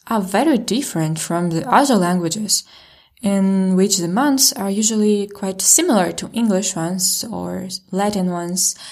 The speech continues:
Like in Russian. In Russian, the months are completely different than in Ukrainian. Mm, that's because the names of the months, uh, have typical Slavic origin only in five Slavic languages,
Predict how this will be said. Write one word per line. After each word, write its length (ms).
Like 320
in 120
Russian. 460
In 160
Russian, 540
the 100
months 320
are 160
completely 400
different 500
than 160
in 140
Ukrainian. 640
Mm, 440
that's 180
because 560
the 220
names 460
of 140
the 80
months, 640
uh, 160
have 280
typical 640
Slavic 520
origin 540
only 280
in 160
five 600
Slavic 560
languages, 720